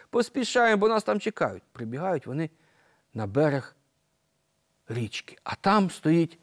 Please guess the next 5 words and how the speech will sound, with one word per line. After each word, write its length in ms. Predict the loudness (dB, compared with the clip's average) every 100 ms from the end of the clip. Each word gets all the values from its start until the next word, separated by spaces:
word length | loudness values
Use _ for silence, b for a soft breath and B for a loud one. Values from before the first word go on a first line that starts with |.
| b b b b b
дванадцять 720 | -4 2 4 4 2 0 -2 0
човнів, 680 | 0 2 2 0 -2 -10 -20 _ _ _ _ _ _ -8
а 100 | -8
в 80 | -4
човнах 520 | -6 0 0 0